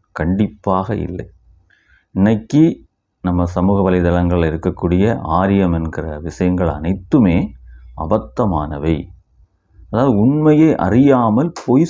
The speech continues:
சொல்லக்கூடியவை தான். இதை ரொம்ப தெளிமை, இதை நம்ம ரொம்ப தெளிமையாக நம்மளுடைய பரிபூரண வேத ஆகமமாம்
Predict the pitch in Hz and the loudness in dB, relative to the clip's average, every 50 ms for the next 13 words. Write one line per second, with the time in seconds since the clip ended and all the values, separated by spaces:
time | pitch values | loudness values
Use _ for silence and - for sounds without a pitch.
0 | - - 127 110 104 98 92 - - 82 80 82 80 76 - - - - _ - | -2 -2 0 2 2 0 0 -4 -8 -8 -6 -6 -8 -8 -10 -12 -14 -18 _ -20
1 | _ - - - - - - - - - - _ _ - - _ _ - - 104 | _ -20 -20 -20 -20 -20 -20 -20 -20 -20 -20 _ _ -20 -20 _ _ -6 0 2
2 | 120 127 127 127 - - - - 120 113 120 135 156 165 160 147 135 - - - | 4 4 6 4 4 2 0 0 2 4 4 4 4 4 4 4 4 2 0 -2
3 | 92 95 95 101 113 135 131 127 123 131 127 120 117 113 110 107 104 107 123 131 | 0 2 2 2 4 4 4 4 6 4 4 4 2 2 2 2 2 2 2 2
4 | 120 117 123 117 131 151 160 143 123 113 101 101 101 90 107 139 175 - - - | 2 2 2 4 4 4 4 4 4 2 2 0 0 0 0 -2 -2 -2 -4 -14
5 | - _ _ _ _ _ _ _ _ _ _ - - 113 117 117 110 107 107 104 | -20 _ _ _ _ _ _ _ _ _ _ -4 0 2 4 4 4 4 4 4
6 | 104 101 95 92 92 90 90 90 87 87 82 69 - - _ _ _ _ _ _ | 4 4 2 2 2 2 2 2 0 0 -2 -4 -6 -10 _ _ _ _ _ _
7 | _ _ - - 98 113 127 135 135 139 135 131 131 120 107 95 98 104 113 123 | _ _ -4 -2 2 2 4 4 4 4 4 4 4 4 4 2 2 2 4 2
8 | 110 92 90 92 87 95 87 87 87 87 92 104 117 113 | 2 2 2 0 0 0 0 0 2 2 2 2 0 -2